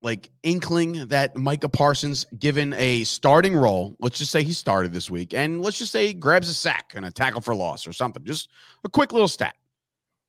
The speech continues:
Do you think Micah Parsons, by getting covid and losing his ability to play in that seventeenth game,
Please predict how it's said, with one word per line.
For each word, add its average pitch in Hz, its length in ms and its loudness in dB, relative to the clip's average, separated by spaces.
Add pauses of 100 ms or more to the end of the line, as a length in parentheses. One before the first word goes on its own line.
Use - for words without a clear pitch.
(320)
Do 180 100 -6
you 233 40 0
think 240 160 -4
Micah 240 220 2
Parsons, 190 560 0
by 151 200 4
getting 160 400 2
covid 160 480 4
and 127 160 0
losing 156 540 2
his 143 160 -2
ability 143 480 0
to 127 80 -2
play 139 380 0
in 131 80 -2
that 110 180 -2
seventeenth 135 560 -4
game, 131 380 -2